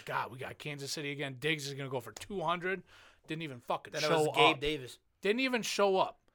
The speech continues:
Speaker 1: How are you gonna beg, not beg, but ask for, to be the hi-, one of the highest paid receivers, and you don't even show up in the biggest of games?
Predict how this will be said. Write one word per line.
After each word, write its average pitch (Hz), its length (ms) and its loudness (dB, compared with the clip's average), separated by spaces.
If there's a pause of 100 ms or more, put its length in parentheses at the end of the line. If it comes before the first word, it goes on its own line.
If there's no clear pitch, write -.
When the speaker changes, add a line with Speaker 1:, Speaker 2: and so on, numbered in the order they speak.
(300)
Speaker 1:
How 202 140 -4
are 277 80 4
you 277 80 -4
gonna 269 160 2
beg, 202 340 8 (320)
not 156 260 -2
beg, 120 340 -4
but 160 160 -2
ask 185 480 2 (300)
for, 151 380 0 (580)
to 170 100 -6
be 185 140 0
the 165 100 -2
hi-, 170 220 2
one 185 160 -2
of 175 60 0
the 160 80 0
highest 180 400 0
paid 185 200 0
receivers, 147 520 0
and 143 100 -6
you 165 100 -2
don't 185 180 0
even 165 180 0
show 165 200 2
up 147 140 0
in 143 40 -6
the 143 80 -6
biggest 139 360 -2
of 139 40 -12
games? 127 300 -8